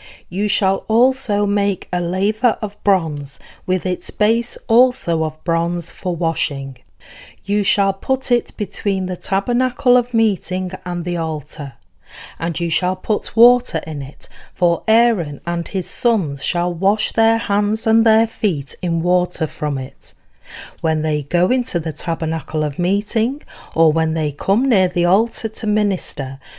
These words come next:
to burn an offering made by fire to the Lord, they shall wash with water, lest they die.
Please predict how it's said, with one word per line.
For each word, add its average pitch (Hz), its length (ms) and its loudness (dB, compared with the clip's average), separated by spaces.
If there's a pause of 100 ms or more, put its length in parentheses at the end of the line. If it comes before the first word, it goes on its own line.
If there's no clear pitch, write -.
(100)
to 165 140 0
burn 196 400 4
an 202 140 2
offering 220 560 2
made 180 320 -2
by 160 180 -2
fire 208 460 0
to 226 180 -4
the 214 140 0
Lord, 156 500 0 (340)
they 180 160 2
shall 175 320 0
wash 196 480 0
with 196 280 -4
water, 214 580 2 (340)
lest 160 360 0
they 160 200 0
die. 139 480 -4